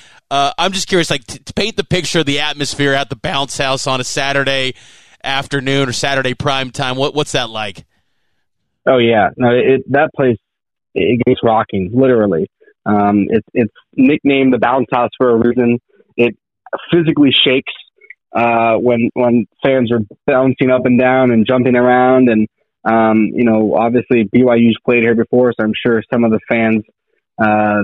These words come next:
Speaker 2: you know, remember that trip listening. But, you know, if you go back and, and look at that twenty eighteen game when College Game Day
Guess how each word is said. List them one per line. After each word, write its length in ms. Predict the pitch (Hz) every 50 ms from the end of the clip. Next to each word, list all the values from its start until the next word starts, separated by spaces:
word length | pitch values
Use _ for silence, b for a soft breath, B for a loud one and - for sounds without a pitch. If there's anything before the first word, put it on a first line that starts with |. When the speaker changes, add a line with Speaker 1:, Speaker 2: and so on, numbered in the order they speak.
| - - -
Speaker 2:
you 120 | 127 123
know, 80 | 113 110
remember 400 | 110 113 117 127 151 156 135 127
that 180 | 120 123 - -
trip 320 | - - 151 156 147 - -
listening. 640 | - 127 131 143 151 - - 123 117 113 113 113 113
But, 200 | 127 127 120 - _ _ _ _ _ _ -
you 100 | 160 160
know, 140 | 156 147 143
if 100 | 143 139
you 120 | 143 143 143
go 120 | 151 147
back 260 | - 135 131 127 131 - -
and, 240 | 123 117 113 113
and 240 | - - 117 117 120
look 200 | 123 127 123 -
at 80 | 135 117
that 140 | 120 113 - - -
twenty 260 | 147 139 135 123 120
eighteen 520 | 120 123 107 - - 135 135 131 123 113
game 240 | 113 113 113 113 110
when 160 | 110 107 107 -
College 340 | - 139 127 120 120 107 - -
Game 220 | 123 120 120 117
Day 180 | 113 113 110